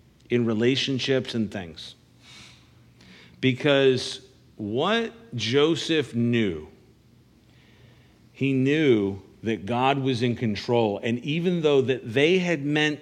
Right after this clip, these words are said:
th-, what they did for harm, they meant it evil towards him,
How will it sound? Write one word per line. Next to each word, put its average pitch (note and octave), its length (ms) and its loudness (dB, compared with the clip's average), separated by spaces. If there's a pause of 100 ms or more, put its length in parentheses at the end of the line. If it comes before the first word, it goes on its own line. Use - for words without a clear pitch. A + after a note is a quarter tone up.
(100)
th-, D3 280 -4
what C3 260 2
they C#3+ 160 4
did C3+ 360 0
for B2 180 -6
harm, C#3+ 400 2
they B2 140 4
meant C#3 280 4
it C3+ 220 0
evil D3 540 2 (180)
towards D3+ 400 4
him, A#2+ 400 0